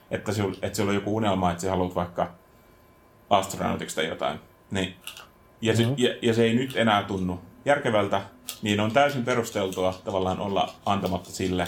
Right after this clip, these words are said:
Speaker 1: sille niinku painoarvoa,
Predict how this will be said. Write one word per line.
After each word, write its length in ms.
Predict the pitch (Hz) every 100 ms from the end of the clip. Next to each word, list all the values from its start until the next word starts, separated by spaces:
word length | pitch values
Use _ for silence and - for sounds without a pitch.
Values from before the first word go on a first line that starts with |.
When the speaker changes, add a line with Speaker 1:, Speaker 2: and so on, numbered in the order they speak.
| - - - - - - - - - - - - - - - - -
Speaker 1:
sille 320 | 110 104 95
niinku 440 | 92 90 92 90 - - - - - - - - - - - -
painoarvoa, 760 | 104 101 92 90 90 71 -